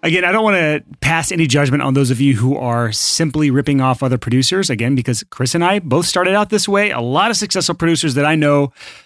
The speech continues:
all started off just ripping off, or we can just say, uh, for a better word, taking creative guidance from our peers.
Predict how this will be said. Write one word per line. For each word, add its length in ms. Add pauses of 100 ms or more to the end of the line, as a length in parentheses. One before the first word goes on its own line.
(180)
all 180
started 300
off 240
just 200
ripping 280
off, 420 (380)
or 340
we 140
can 100
just 160
say, 440
uh, 200
for 220
a 40
better 280
word, 280 (400)
taking 720 (220)
creative 560
guidance 600
from 280
our 160
peers. 640